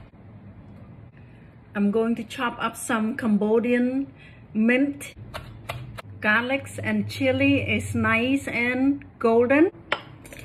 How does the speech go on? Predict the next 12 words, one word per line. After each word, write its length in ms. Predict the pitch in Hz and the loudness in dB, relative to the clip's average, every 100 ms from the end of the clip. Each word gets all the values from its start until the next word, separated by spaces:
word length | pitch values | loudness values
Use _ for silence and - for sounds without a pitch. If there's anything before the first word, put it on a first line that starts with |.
| - - - - - - - - - - - - - - - - - - - | -20 -20 -20 -20 -20 -20 -20 -20 -20 -20 -20 -20 -18 -18 -20 -20 -20 -20 -10
One 300 | 208 226 226 | -4 -2 -2
teaspoon 600 | - 240 - 254 240 214 | -4 -6 -4 -2 -2 -2
M 240 | 202 208 | -2 -2
S 260 | - 208 - - | -2 -6 -6 -8
G. 320 | 254 285 311 - - - - | -2 -2 -4 -14 -18 -18 -4
If 160 | 214 190 | -4 0
you're 240 | 214 208 | 0 0
afraid 380 | - 226 240 240 | 0 2 2 2
of 100 | - | -4
M 260 | 214 214 | -4 -2
S 160 | 180 277 - | -2 -6 -6
G, 360 | 262 269 302 | -4 -2 -2